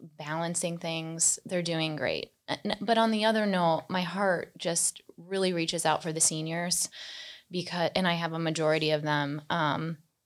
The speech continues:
and just a lot of the times when we do Google Meet, it, they, th-, they're saying things that are on their heart and what's hurting them and about, you know, missing this or this was my senior year for this. And so I've had to do a lot of kind of coaching and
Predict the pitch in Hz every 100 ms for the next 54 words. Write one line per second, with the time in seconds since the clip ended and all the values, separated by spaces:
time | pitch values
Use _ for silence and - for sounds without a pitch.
0 | _ - - - 202 180 175 - - -
1 | 180 180 190 190 170 170 170 165 160 160
2 | 160 165 160 160 160 156 - - - -
3 | - 165 - 170 170 165 165 170 - -
4 | 139 - 165 170 - 180 175 175 170 165
5 | 156 156 160 156 151 160 185 175 - 160
6 | 156 165 - - 165 156 - 185 170 170
7 | 160 160 160 160 147 - 151 147 139 -
8 | 156 156 160 - 160 156 156 151 151 -
9 | 151 143 143 160 - 151 147 143 156 151
10 | 151 160 165 156 165 107 98 - 160 160
11 | - 160 156 156 - - - - - 175
12 | 180 170 165 160 160 156 156 156 - 147
13 | 143 160 160 - 151 147 151 147 143 143
14 | 143